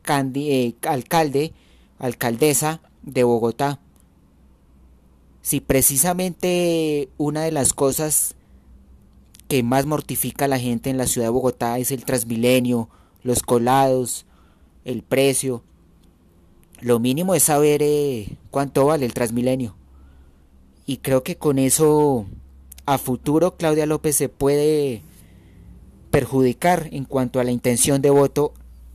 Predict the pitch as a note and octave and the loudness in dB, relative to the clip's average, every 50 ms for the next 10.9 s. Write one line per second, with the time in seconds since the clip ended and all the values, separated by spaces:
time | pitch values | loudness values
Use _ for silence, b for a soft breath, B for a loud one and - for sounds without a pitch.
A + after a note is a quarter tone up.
0 | - - - - - - - - - - - - C#3 C3 C3 A#2 - B2 A2+ - | -20 -20 -20 -20 -20 -20 -20 -20 -20 -16 -8 -6 -2 -2 -2 -2 -2 -2 -4 -4
1 | A#2+ - - C3+ C3+ C3 C#3+ C#3+ C3+ B2 A#2 A2 - D3 D3+ D3+ C3+ B2 - - | -2 2 2 2 2 2 2 0 0 0 -2 -4 -2 -2 -2 0 -2 -6 -8 -10
2 | G2+ F2+ - b b b b b b b b b b b b - - - - - | -14 -14 -14 b b b b b b b b b b b b -20 -20 -18 -6 0
3 | - C#3+ C#3 C3 B2 - _ - C#3+ C#3+ C#3 C3+ C3 B2+ B2+ B2 B2 A#2+ A#2 A#2 | 2 4 4 2 0 -4 _ -2 0 2 2 2 2 2 2 2 0 0 0 0
4 | A2+ - - C3+ B2+ A#2 B2 C3+ C#3 C#3 D3 D3+ E3 E3 E3 D#3+ D#3+ E3 D#3+ D#3 | -2 -2 0 0 -2 -2 0 0 0 0 0 -2 -2 0 0 2 0 0 0 0
5 | D3 D3 D#3 D#3+ D#3+ - F3 E3 D#3+ D3 B2+ - - C3+ C#3+ C#3+ C#3 C3 - - | 0 0 0 0 -2 -2 -4 -2 -2 -4 -4 -6 -2 0 2 2 2 2 0 -2
6 | D#3 D3 D3 C#3+ B2+ - - C3+ C3 B2+ C#3+ C#3+ D3 C#3+ C3+ - C#3+ B2+ A#2+ A#2+ | -2 -2 -2 0 -2 -2 -2 -2 -4 -4 -4 -4 -4 -2 -2 -2 -2 -2 -2 -2
7 | C3 B2+ - C#3+ C3+ - - C3 A#2+ - C#3+ C#3+ C#3+ C3+ B2 B2 C3 C#3 - - | -4 -4 -4 -2 -2 -2 -2 -4 -2 0 0 0 2 2 2 2 0 -2 -8 -18
8 | - - - - - b b b b b b b b b b b - - D3+ C#3+ | -20 -20 -20 -20 -20 b b b b b b b b b b b -12 -6 -2 0
9 | C3 C3 B2+ A#2+ A#2+ A#2+ A#2+ B2 B2 A#2+ C#3+ C#3+ C3 C3+ C#3 B2+ A#2+ - - C3 | 0 2 2 0 0 2 2 2 2 4 2 2 4 4 4 4 2 0 -2 -4
10 | C3 B2+ A2+ A#2+ A#2 A2 - C#3 C3 B2+ - C3+ B2 A#2+ A#2 A#2+ A#2+ | -4 -2 -2 -2 -4 -2 -2 -2 -2 0 0 0 2 2 0 0 -2